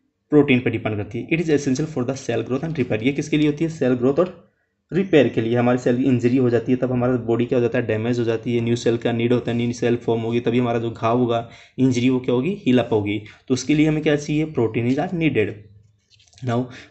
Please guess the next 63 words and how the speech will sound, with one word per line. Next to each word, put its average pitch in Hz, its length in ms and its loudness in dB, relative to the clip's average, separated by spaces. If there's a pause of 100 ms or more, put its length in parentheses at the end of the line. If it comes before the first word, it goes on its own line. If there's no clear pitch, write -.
बॉडी 131 200 6
की 143 160 2
ग्रोथ 139 280 4
भी 143 60 0
होती 139 140 2
है, 123 60 2
जैसे 127 180 0
जैसे 139 120 -4
हमारी 127 240 2
एज 120 160 2
इंक्रीज 127 480 -2
होती 123 160 0
है, 117 60 0
वैसे 120 120 -2
वैसे 123 140 -2
हमें 123 200 0
हमारी 117 260 -4
बॉडी 117 260 0
भी, 131 120 0 (200)
हाइट 113 260 -2
भी 131 60 -4
क्या 131 120 0
होती 123 180 0
है, 123 60 2
इंक्रीज 123 240 0
होती 117 180 -2
है, 120 60 0
हमारा 113 140 -2
माइंड 117 220 0
डेवलपमेंट 117 380 -2
होता 107 160 -4
है, 113 100 -4 (360)
हैंड, 120 320 2
ऑर्गन्स 117 600 -2
जो 117 180 2
होता 113 180 0
है 117 60 -4
आपका, - 680 -8
लेग्स, 117 500 -2
सबका 156 260 -2
हाइट 131 260 0
इंक्रीज 123 240 -2
होता 117 80 0
है। 120 60 -2
उसके 131 180 -4
लिए 147 120 4
हमें 151 120 0
क्या 147 120 2
चाहिए, 139 440 -2
न्यू 135 200 2
सेल्स 127 280 2
का 139 80 2
रिक्वायरमेंट 120 440 0
होता 123 60 -2
है। 120 60 -2
तो 131 80 0
न्यू 127 160 4
सेल्स 135 220 -2
का 151 100 -2
फॉर्मेशन 127 400 0
किसके - 260 -4
हेल्प 139 180 0
होगा, 180 120 -4